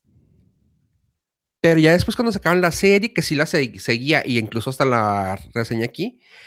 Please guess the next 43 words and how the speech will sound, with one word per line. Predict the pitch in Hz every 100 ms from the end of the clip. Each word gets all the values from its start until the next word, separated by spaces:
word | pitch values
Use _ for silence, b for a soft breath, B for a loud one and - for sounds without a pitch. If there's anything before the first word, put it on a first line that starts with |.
| B B B
sí | - - 190
me | 233
gustaba, | 196 190 202 196
pero | 165
ahorita, | 135 131 180 - 117
si | - 139
me | 127
preguntas | 127 131 214 -
ahorita, | - 139 240 - - _ _ _
siento | - 156 160
que | - 160
me | 147
llegó | 127 120
un | 131
punto | 156 175
del | 151
hartazgo | 117 - 127 147 170 B B B
y | 151
todo | - 160
por | 196 151
culpa | 143 -
del | 175 139
Tim | 156 151
Allen, | 131 139 123
güey, | 101 82
porque, | - - _ 117
pues, | - 113
ya | 107
sabemos | 127 131 139 -
cuál | 135 127
es |
su | 135
posición | - 131 104 - 131 175 -
y | 120 113 113
no | 104 101 101
es | 110
como | - 123 120
que | -
algo | 104
que | -
me | 113 101
guste, | 104 101 - -
pues. | - - - -